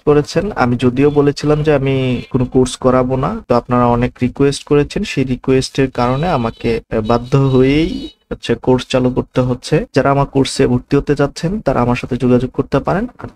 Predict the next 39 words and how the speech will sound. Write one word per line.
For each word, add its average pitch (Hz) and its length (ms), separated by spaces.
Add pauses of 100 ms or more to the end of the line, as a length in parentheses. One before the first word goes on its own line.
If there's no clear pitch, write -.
যারা, 120 260
আহ, 113 320
ভর্তি 127 320
হয়েছেন 139 280 (100)
তাদেরকে 127 360
অনেক 120 220
ধন্যবাদ। 135 360 (380)
এবং 113 200 (600)
যারা 131 240
আমাকে 127 160 (100)
রিকোয়েস্ট 147 420
করেছেন 147 300 (120)
তাদেরকেও 131 440
ধন্যবাদ, 151 340 (100)
কারণ 131 180 (220)
ওনারা 127 240 (100)
রিকোয়েস্ট 135 380
না 123 140
করলে 139 260
হয়তো 131 280
বা 127 140
আমি 123 120 (160)
ব্যাচ 120 180 (240)
শুরু 131 240
করতাম 139 400
না। 185 60 (120)
তো - 60 (100)
এটা 131 220
আমার, 131 220
আহ, - 320
প্রফেশনাল 151 460 (100)
ভাবে 135 220
এটা 127 200
প্রথম 135 300
ব্যাচ, 135 140 (100)
কিন্তু 120 240 (200)
নন 117 200
প্রফেশনাল 139 560
ভাবে 165 160